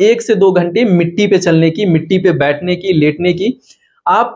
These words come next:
ये चीज आप करके देखिए, आपको result पहले दिन से देखने को मिलेगा। इसके साथ आप डीआईपी diet follow कीजिए। डीआईपी diet हर व्यक्ति को फॉलो करना चाहिए, जो बीमार है वो भी और जो बीमार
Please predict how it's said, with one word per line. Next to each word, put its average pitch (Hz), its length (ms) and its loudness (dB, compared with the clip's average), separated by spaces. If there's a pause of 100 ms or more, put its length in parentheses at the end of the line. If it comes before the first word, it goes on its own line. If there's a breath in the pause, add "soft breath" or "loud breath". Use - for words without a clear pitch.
ये 175 300 2
चीज 254 260 2
आप 208 300 -2
करके 214 280 0
देखिए, 185 340 2
आपको 214 280 2
result 175 420 2
पहले 165 380 0
दिन 170 180 2
से 170 160 2
देखने 143 320 2
को 143 80 2
मिलेगा। 117 480 2
इसके 196 280 2
साथ 247 280 2
आप 233 140 0
डीआईपी 202 340 2
diet 190 220 2
follow 170 260 2
कीजिए। 170 460 2
डीआईपी 240 460 0
diet 208 300 0
हर 196 220 -2
व्यक्ति 190 360 0
को 180 120 0
फॉलो 160 280 2
करना 151 280 2
चाहिए, 143 380 -2 (280 soft breath)
जो 139 160 2
बीमार 170 360 2
है 214 160 -2
वो 156 260 2
भी 220 260 0 (200 loud breath)
और 190 160 2
जो 202 140 2
बीमार 175 460 0